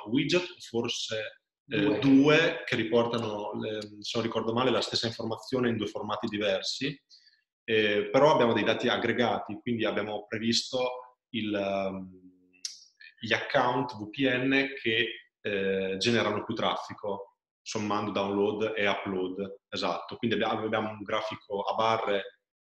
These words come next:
Speaker 1: che mostra il download e l'upload, quindi un tipo ranking, i cinque, eh, account che, eh, che generano più traffico, mi sembra. E, mm, per qua-, quindi a livello di widget abbiamo questo, perché comunque è un'informazione aggregata, sarebbe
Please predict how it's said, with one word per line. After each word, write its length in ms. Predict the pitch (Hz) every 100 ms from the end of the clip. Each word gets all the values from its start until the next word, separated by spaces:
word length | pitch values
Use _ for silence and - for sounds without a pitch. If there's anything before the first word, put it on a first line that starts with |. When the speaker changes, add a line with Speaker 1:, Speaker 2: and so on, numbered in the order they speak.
| _ -
Speaker 1:
che 160 | 107
mostra 560 | 110 110 - 98 92 95
il 160 | 101
download 400 | 95 104 110 107
e 40 | 95
l'upload, 720 | 95 - 110 104 98 95 - - _ _
quindi 200 | - 110
un 80 | 107
tipo 220 | - 104
ranking, 680 | 113 101 92 - 95 95 92
i 300 | 98 107 110
cinque, 720 | - - 113 117 117 117 117 -
eh, 360 | 101 95 95 _
account 600 | - - 104 110 117 113
che, 240 | - 101 110 104
eh, 480 | 98 95 90 87 - _
che 120 | -
generano 440 | 95 98 95 92 92
più 120 | 95
traffico, 520 | 101 87 - 117 135
mi 120 | 131
sembra. 440 | - 90 95 120 - - - - - _ _ _ _
E, 480 | 110 101 101 101 98
mm, 640 | 98 95 95 95 92 95 - - -
per 140 | 110
qua-, 240 | 131 135
quindi 420 | - 131 110 104 -
a 100 | 117
livello 300 | 113 123 120
di 100 | 131
widget 380 | 156 170 165 -
abbiamo 320 | - 104 104
questo, 320 | - 117 -
perché 200 | - -
comunque 280 | 107 113 113
è 40 | 104
un'informazione 680 | - 98 98 95 - 104 104
aggregata, 460 | - 104 104 95
sarebbe 540 | - 104 104 104 104